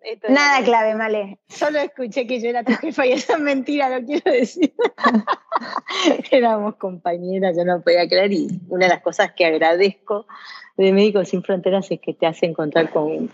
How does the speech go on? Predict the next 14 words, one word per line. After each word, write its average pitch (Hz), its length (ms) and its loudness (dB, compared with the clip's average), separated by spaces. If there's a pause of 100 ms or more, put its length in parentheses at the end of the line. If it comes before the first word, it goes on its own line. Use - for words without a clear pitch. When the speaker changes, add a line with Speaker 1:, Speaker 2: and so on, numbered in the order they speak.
Speaker 1:
gente 165 260 2
maravillosa 151 540 0
así 151 160 -2
como 143 320 -4
Anita. 151 460 0
La - 100 -2
verdad 147 260 2
que 160 120 2
para 147 200 -2
mí 165 320 -6
fue 160 340 0
una 160 180 0
cosa - 600 -4
increíble 180 840 2